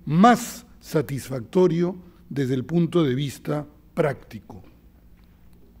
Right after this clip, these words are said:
La democracia acoge puntos de vista diversos sobre cualquier cosa, lo que produce el apogeo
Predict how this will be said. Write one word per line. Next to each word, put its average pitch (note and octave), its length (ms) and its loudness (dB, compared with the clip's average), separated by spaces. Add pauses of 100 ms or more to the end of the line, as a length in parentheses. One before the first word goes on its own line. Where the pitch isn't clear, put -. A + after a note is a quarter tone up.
(880)
La D#3 160 2
democracia A3 920 4 (360)
acoge F#3+ 520 4
puntos G#3 560 2
de D3 100 2
vista G3 480 0
diversos D3 1160 0 (340)
sobre D3 380 0
cualquier D#3 640 2
cosa, B2+ 500 -2 (960)
lo G3 240 6
que A3 120 2
produce G#3 840 2 (240)
el D3 160 0
apogeo D#3 840 2